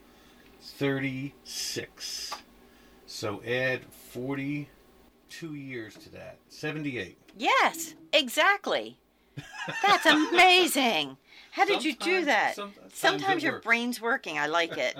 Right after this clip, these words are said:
Speaker 1: <laughs>
Speaker 2: Yeah, <laughs> he's also born on November seventeenth, uh, in nineteen thirty-eight. Wow, I had no idea. All right, so this gentleman, hopefully I stump you on this one, but I don't think I will.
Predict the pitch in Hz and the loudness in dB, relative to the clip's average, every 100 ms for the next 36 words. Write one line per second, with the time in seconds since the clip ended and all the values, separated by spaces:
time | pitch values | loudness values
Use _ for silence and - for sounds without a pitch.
0 | - - 226 277 - - 247 - - 220 | -12 -8 -4 0 0 2 0 -2 2 4
1 | - - 170 - 185 160 160 160 156 151 | 4 2 -2 -2 -4 -4 -6 -8 -6 -6
2 | 143 - 147 143 - 147 135 - - - | -8 -10 -10 -12 -16 -14 -14 -16 -14 -10
3 | - - - - 160 156 156 170 190 220 | -10 -12 -20 -6 0 0 0 0 -2 -6
4 | - 220 226 226 294 240 214 - 147 131 | -8 -6 -6 -4 -4 -4 -8 -4 -4 -6
5 | - 135 123 - 110 104 - 185 202 147 | -12 -16 -14 -14 -14 -18 -16 -12 -12 -12
6 | 160 170 208 - 135 - - _ _ 202 | -12 -10 -10 -10 -16 -18 -20 _ _ 2
7 | 151 - 254 254 330 - 208 160 110 - | 2 2 0 2 0 4 2 2 -2 -6
8 | 262 285 175 156 - 180 - 139 123 - | -6 -4 -6 -4 0 -2 -2 -8 -8 -12
9 | 107 120 160 160 151 123 113 - | -12 -4 -4 -4 -6 -8 -8 -8